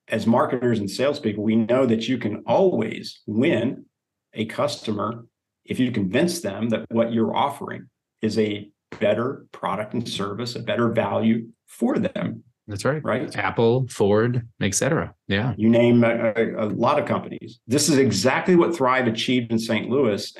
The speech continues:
Speaker 1: And John, they did it. They did that well before this massive increase in the abortion pill. So it shows you that no matter what the product is from Planned Parenthood, whether it was, you know, the former old model of in-clinic abortions or the new model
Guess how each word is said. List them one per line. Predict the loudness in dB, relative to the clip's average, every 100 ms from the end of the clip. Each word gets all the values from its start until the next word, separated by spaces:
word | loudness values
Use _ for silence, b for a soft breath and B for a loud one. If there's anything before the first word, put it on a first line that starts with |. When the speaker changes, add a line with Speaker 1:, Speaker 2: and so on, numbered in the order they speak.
| B
Speaker 1:
And | 0 2
John, | 4 4 6
they | 4 2 2
did | 2 2
it. | 0 -2 -8 _ _ -2
They | 0
did | 2 2 2
that | 2 0 -4 -8 _ _ -14
well | -2 2 4 4 2
before | 0 -2 2 2
this | 2 0 0
massive | 2 4 2 -2 -4 -2 -2
increase | 0 0 -2 -6 -6 -10 -10
in | -8 -6
the |
abortion | -6 -6 -8 -8
pill. | -4 -2 -2 -6 -16 -20 _ _ _ _ _ _
So | -2 0
it | 0
shows | 0 2 4 4 4
you | 2 2
that | 0 0 -4 -10 -20 _ _ _ _ _ _ _ _
no | 0 4
matter | 6 4 4 2
what | 2 2 0 -2 -12 _ -12
the |
product | -8 -2 0 2 -2 -4
is | -4 -4
from | -6 -8
Planned | -4 -6 -4
Parenthood, | -2 -2 -2 -4 0
whether | 0 0 -2
it | -4
was, | -10 -8
you | -6
know, | -6
the |
former | -4 0 0 0
old | -2 0 0
model | 2 2 2 0
of | -2
in-clinic | -4 -4 -2 -2
abortions | 0 0 2 2
or | 2
the | 2
new | 2 4 4 4
model | 4 2 -4 -12